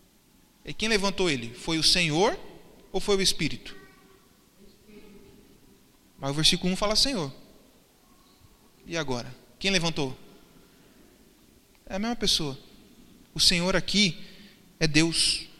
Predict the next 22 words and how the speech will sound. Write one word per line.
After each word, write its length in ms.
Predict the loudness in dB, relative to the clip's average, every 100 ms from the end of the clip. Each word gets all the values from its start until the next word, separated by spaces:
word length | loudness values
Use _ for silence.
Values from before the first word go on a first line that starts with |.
| -20 -6
E 40 |
o 40 | -4
Espírito 300 | 0 2 4
Santo 360 | 6 4 -2 -12 -18 -20 -20 -20 _
é 80 | -8
Deus. 580 | -2 0 2 4 4 0 -10 -20 -20 -20 -20 -20 -20 -20 -20 -4
Mais 300 | 8 10 12
um 80 | 12
versinho 400 | 12 12 12 10
pra 140 | 8
gente 440 | 10 10 8 2 2
ver 300 | 8 8 8
que 80 | 6
o 40 |
Espírito 340 | 4 4 4
Santo 280 | 6 6 4
é 40 | 4
Deus. 440 | 4 4 6 6
Segunda 280 | 6 6 6
Coríntios, 460 | 8 8 6 4
capítulo 420 | 2 2 0 0 -2
três. 600 | 0 2 4 4 2